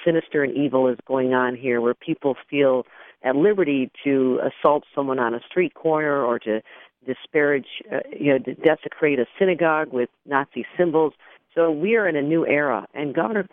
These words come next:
Cuomo, as he always does, has stepped up and said, "There is no hate in our state. That is intolerable." And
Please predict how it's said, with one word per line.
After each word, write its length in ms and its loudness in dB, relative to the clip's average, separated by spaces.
Cuomo, 400 0
as 160 -4
he 120 0
always 360 0
does, 320 0
has 120 -2
stepped 320 -2
up 180 -4
and 120 -6
said, 280 2
"There 220 2
is 120 0
no 200 2
hate 320 -2
in 160 -2
our 220 0
state. 380 -4
That 160 2
is 100 0
intolerable." 880 -2
And 140 -6